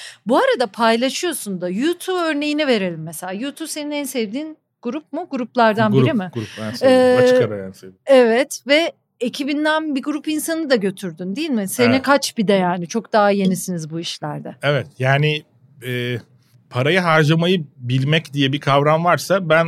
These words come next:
Speaker 2: onu öğrenmek için elimden geleni yapıyorum.
Speaker 1: Evet, bence
Speaker 2: Yani
Speaker 1: güzel
Speaker 2: bildiğimi
Speaker 1: de
Speaker 2: söyleyemem
Speaker 1: gidiyorsun.
Speaker 2: de. <laughs> Ama yani bir kendime göre bir gustom da var, evet. Yeni şeyleri denemek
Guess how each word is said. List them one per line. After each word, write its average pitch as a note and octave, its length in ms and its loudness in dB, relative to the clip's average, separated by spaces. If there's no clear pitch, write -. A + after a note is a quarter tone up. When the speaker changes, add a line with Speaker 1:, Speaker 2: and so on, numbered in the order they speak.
Speaker 2:
onu E3 220 0
öğrenmek E3 440 2
için D#3+ 140 -2
elimden D#3+ 320 2
geleni C3+ 200 2
yapıyorum. C3+ 340 2
Speaker 1:
Evet, G#3 340 -4
bence G3 320 -2
Speaker 2:
Yani A#2 140 2
Speaker 1:
güzel C3+ 180 4
Speaker 2:
bildiğimi A#3+ 180 6
Speaker 1:
de A3+ 40 2
Speaker 2:
söyleyemem E3+ 460 6
Speaker 1:
gidiyorsun. - 240 0
Speaker 2:
de. B4 40 8
<laughs> - 0 -
Ama E3+ 260 4
yani E3+ 420 4
bir D#3 180 -6
kendime D#3+ 380 2
göre F3+ 220 4
bir E3+ 40 0
gustom E3+ 440 2
da A2+ 100 2
var, B2 220 -2
evet. B2+ 240 0
Yeni D3 220 2
şeyleri D#3+ 320 4
denemek D3 340 6